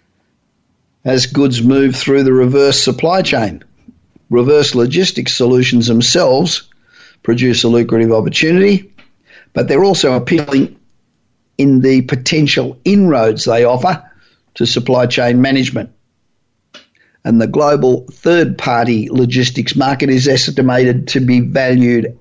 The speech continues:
at eight hundred and sixty-five billion dollars globally. That's a lot of hay. Now, Philip Kotler,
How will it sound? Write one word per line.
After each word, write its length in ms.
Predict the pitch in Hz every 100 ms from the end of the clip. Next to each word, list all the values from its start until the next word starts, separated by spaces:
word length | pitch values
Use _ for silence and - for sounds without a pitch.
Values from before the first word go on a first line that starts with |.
| -
at 280 | 123 - - - - -
eight 320 | 147 139 -
hundred 560 | - - 147 131 120 - -
and 220 | 127 117
sixty-five 1200 | - - 147 - - 123 120 123 123 123 110 - _ - 127 123
billion 580 | 156 175 156 135 131 131
dollars 400 | 127 131 127 123
globally. 580 | 123 107 123 104 98 - _ _ _ _ _ _ _ _ _ _ _ -
That's 280 | 127 127 - -
a 100 | 120
lot 640 | 120 127 139 156 - - _ _ _ _
of 180 | 123 113
hay. 440 | 117 156 101 - - _ - - _ _ _ _ _ _ _ -
Now, 140 | 120
Philip 400 | 127 - - -
Kotler, 500 | - 196 - 131 113